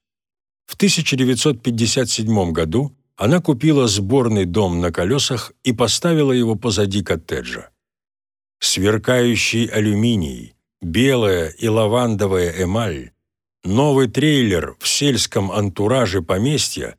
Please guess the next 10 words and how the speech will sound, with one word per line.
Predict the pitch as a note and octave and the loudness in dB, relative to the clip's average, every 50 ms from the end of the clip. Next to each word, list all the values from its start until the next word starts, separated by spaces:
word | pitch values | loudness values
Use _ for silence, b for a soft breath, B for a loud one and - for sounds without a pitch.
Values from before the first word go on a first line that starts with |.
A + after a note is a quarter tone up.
| _ _ _ | _ _ _
казался | - G#2 G#2 G2+ C#3 D3+ D3 C3 - - - B2+ A2 | -2 0 2 2 2 2 2 2 0 0 0 0 0
модулем | F#2 G2 G#2+ B2+ D#3 E3 C#3 C#3+ C#3 C3+ B2+ A#2+ A2 | 0 2 2 2 2 2 2 2 2 2 2 0 0
космической | - C3 A#2 - - C#3+ C3+ A#2 - C3 A#2 - - B2 A#2 | 0 -2 -2 -2 0 0 0 0 0 -2 -4 -4 -4 -4 -2
станции. | - - - A#2+ G2+ E2+ - - - - E2 A#1 G#1 G#1+ - _ _ _ _ _ _ _ _ _ _ _ _ _ | -2 -4 -4 -4 -4 -4 -4 -4 -6 -6 -6 -10 -12 -14 -20 _ _ _ _ _ _ _ _ _ _ _ _ _
Ли | - G2+ G#2+ C3+ E3 E3+ | -2 2 4 4 6 4
была | D3 A2 G2 G#2 G#2 A#2+ C3+ C3+ | 4 4 2 2 4 4 2 2
от | C3 A2+ A2+ | 0 0 0
него | A#2+ A#2+ B2 B2 C#3 C#3 C3 | 2 2 4 4 4 2 2
в | A2 F2+ | 0 0
восторге. | F2 B2 C3 - - - - - D#3 C3+ G#2 - C#2 C2+ - - | 0 0 0 0 0 -2 -2 0 0 0 0 -2 -4 -8 -14 -16